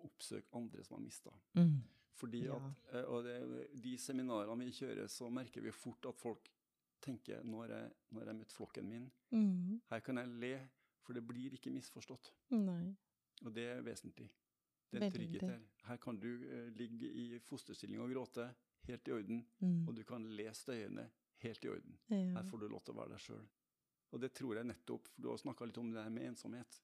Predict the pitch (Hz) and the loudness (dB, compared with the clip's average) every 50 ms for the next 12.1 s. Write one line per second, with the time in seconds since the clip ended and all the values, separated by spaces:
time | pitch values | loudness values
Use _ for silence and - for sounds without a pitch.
0 | - 180 170 170 151 147 151 175 220 - - 117 110 110 113 113 104 - - 117 | 4 8 10 10 10 8 6 4 2 -2 -6 -6 -6 -4 -6 -6 -8 -8 -8 -8
1 | 110 101 - - 110 104 107 104 101 98 - - 123 104 92 98 - 135 127 117 | -8 -8 -10 -12 -12 -12 -10 -10 -12 -10 -8 -8 -6 -6 -8 -8 -6 -4 -4 -4
2 | 107 104 101 98 - - 113 104 101 98 101 98 107 110 117 117 - - - 175 | -4 -4 -6 -6 -4 -4 -4 -2 -4 -4 -4 -6 -6 -6 -6 -6 -2 2 4 4
3 | 170 156 147 107 107 - 110 113 101 98 104 - - - 117 113 101 101 110 110 | 6 4 2 -2 -6 -8 -8 -8 -8 -8 -10 -10 -6 -4 -4 -4 -4 -6 -8 -8
4 | 120 107 98 110 113 110 - 107 104 110 104 101 - _ - - - - 110 117 | -6 -6 -4 -6 -8 -8 -8 -8 -8 -8 -8 -10 -12 _ -20 -12 -10 -8 -6 -6
5 | 120 - - - - 95 92 90 101 104 - _ _ _ 202 190 180 180 170 175 | -6 -6 -8 -10 -8 -6 -6 -6 -6 -10 -12 _ _ _ 4 6 6 6 4 2
6 | 190 196 - _ _ _ _ 285 - 123 110 101 - 113 104 - - 120 110 110 | -2 -6 -10 _ _ _ _ -4 -2 -2 -2 -2 -2 -4 -6 -4 -4 -4 -2 -4
7 | 120 123 127 - _ _ _ _ _ _ _ _ _ - 117 110 113 113 104 101 | -4 -6 -10 -12 _ _ _ _ _ _ _ _ _ -4 0 2 2 2 2 0
8 | 98 - 113 107 107 - - _ _ _ _ _ _ _ _ - 190 - - - | -2 -4 -6 -10 -12 -14 -18 _ _ _ _ _ _ _ _ 0 0 0 0 0
9 | - 214 208 220 226 233 - _ - - - 226 214 202 202 196 202 190 190 196 | 0 0 2 2 0 -2 -2 _ -12 -4 2 4 6 6 6 8 8 8 8 8
10 | 196 190 - - 180 170 - - 151 143 - - - 151 - - 156 151 147 147 | 6 4 4 6 6 6 6 6 6 4 4 2 0 -2 2 4 4 6 8 8
11 | 151 156 - - 170 170 170 151 156 - - 151 151 147 147 143 147 151 147 147 | 6 6 6 6 8 8 8 8 6 4 4 4 6 8 8 8 8 8 8 6
12 | 143 | 6